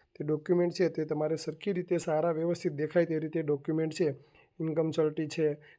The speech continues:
બર્થ સર્ટિફિકેટ છે કે ભાઈ પ્રે-, પે-, પેરેન્ટ્સનો ફોટો છે, પછી એડ્રેસ પ્રૂફ છે, તે આ બધી જ વસ્તુઓ તમે જ્યારે સિલેક્ટ કરી અને ત્યારબાદ તમે છે કન્ફર્મ ઉપર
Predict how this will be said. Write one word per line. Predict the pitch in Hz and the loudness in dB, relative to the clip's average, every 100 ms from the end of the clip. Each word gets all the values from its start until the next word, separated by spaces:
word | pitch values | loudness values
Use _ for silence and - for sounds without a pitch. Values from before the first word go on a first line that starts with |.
| - | -2
બર્થ | 156 151 | 0 2
સર્ટિફિકેટ | 165 - 156 156 160 151 | -2 -2 -4 -4 -4 -4
છે | - 156 151 - _ _ _ _ - | 0 2 2 -2 _ _ _ _ -4
કે | |
ભાઈ | 151 151 | -2 0
પ્રે-, | 147 151 156 | 0 2 2
પે-, | 151 160 151 | 0 0 0
પેરેન્ટ્સનો | 156 160 160 156 - 151 | 0 0 2 0 -2 -2
ફોટો | 139 156 156 165 | 2 2 4 2
છે, | 151 156 151 - - - _ | 4 0 0 -6 -20 -20 _
પછી | 151 151 | -4 0
એડ્રેસ | 151 151 185 | 0 2 2
પ્રૂફ | 185 175 170 | 2 0 0
છે, | - 165 165 _ - _ | 0 0 0 _ -20 _
તે | 190 | 2
આ | 190 | 4
બધી | 180 175 196 | 4 4 2
જ | 202 | 2
વસ્તુઓ | 190 190 202 185 185 | 0 0 2 2 2
તમે | 185 175 180 180 185 _ _ _ - | 0 2 2 0 -6 _ _ _ 0
જ્યારે | 165 170 175 | 4 4 4
સિલેક્ટ | - 143 165 165 | 2 0 -2 2
કરી | 196 196 156 | 2 2 0
અને | - _ 160 160 | -6 _ -2 -2
ત્યારબાદ | 160 160 160 165 | 0 0 2 0
તમે | 165 156 156 160 | 0 -2 -2 -2
છે | 196 151 | 0 0
કન્ફર્મ | 131 147 147 175 160 | 0 -4 -2 0 0
ઉપર | 143 160 196 | 0 0 0